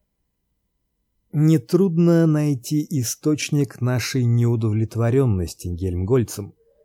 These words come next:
если мы вспомним столь прекрасные и ясные слова Маха. Ошибочное понимание слов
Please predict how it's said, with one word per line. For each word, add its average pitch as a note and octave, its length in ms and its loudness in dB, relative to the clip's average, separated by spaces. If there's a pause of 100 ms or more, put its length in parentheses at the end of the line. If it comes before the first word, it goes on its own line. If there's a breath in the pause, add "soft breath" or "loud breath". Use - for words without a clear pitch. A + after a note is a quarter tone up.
если F3 360 -2
мы D#3 180 4
вспомним D#3 560 0
столь B2+ 300 0
прекрасные D3+ 840 -2
и D#3 140 -4
ясные A#2 720 0
слова G2+ 500 -4
Маха. G2 540 -4 (920)
Ошибочное D3+ 640 -4
понимание C3+ 680 0
слов A#2 640 -4